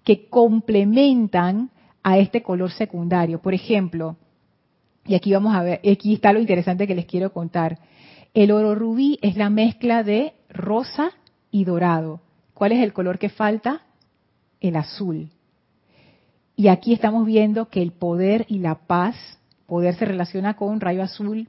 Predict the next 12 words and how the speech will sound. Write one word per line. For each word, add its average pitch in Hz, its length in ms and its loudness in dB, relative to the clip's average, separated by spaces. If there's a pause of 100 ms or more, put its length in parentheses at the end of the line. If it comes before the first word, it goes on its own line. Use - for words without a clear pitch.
(120)
paz 180 220 -2
se - 80 -2
relaciona 185 400 -6
con 185 180 -6
el 175 80 -6
oro 175 160 -4
rubí, 190 400 -6 (360)
tienen 208 260 2
una 226 180 2
relación 180 460 -2
muy 185 280 -2
especial. 160 720 -6